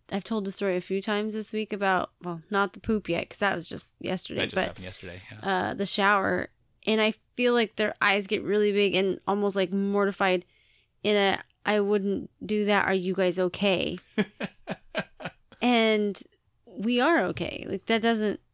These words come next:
Speaker 1: it hasn't bothered us.
Speaker 2: No, this is just part of life.
Speaker 1: It's just the part of the boat life.
Speaker 2: Yeah.
Speaker 1: And another system that we realize we need to check periodically. Um, but still love coming home to the boat at the end of the day.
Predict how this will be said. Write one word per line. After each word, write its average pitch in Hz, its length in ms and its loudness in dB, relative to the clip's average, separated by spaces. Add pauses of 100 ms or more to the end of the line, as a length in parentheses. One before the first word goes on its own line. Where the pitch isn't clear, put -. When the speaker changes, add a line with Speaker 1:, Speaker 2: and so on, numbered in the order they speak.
(440)
Speaker 1:
it 220 100 4
hasn't 226 420 2
bothered 185 380 4
us. 185 460 0
Speaker 2:
No, 147 120 -8
this 92 160 -8
is 131 60 -6
just 135 220 -6
part 143 180 -4
of 95 100 -10
life. 110 200 -12
Speaker 1:
It's - 180 0
just 220 180 -2
the 214 80 -2
part 220 220 0
of 196 100 2
the 202 120 2
boat 277 260 4
life. 175 480 0
Speaker 2:
Yeah. 202 60 0
Speaker 1:
And 196 280 0
another 208 300 2
system 208 440 -2
that 196 120 0
we 196 100 2
realize 190 340 2
we 190 80 -2
need 185 180 0
to 190 80 -8
check - 300 -4
periodically. 175 840 -2 (720)
Um, 170 600 -6 (1300)
but 190 240 0 (340)
still 208 420 -4
love 185 280 -2
coming 180 280 -4
home 185 220 -4
to 180 60 -14
the 175 140 -10
boat 180 320 -4
at 165 100 -10 (140)
the - 100 -8
end 165 120 -6
of 160 60 -8
the 165 120 -6
day. 160 380 -8